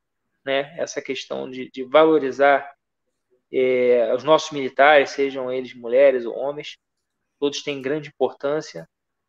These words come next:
e principalmente a nossa força fuzileira. Eu, eu sou, eu sou suspeito de falar, né?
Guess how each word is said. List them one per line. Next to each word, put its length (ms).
e 500
principalmente 400
a 40
nossa 200
força 200
fuzileira. 540
Eu, 300
eu 80
sou, 220
eu 120
sou 140
suspeito 580
de 120
falar, 600
né? 340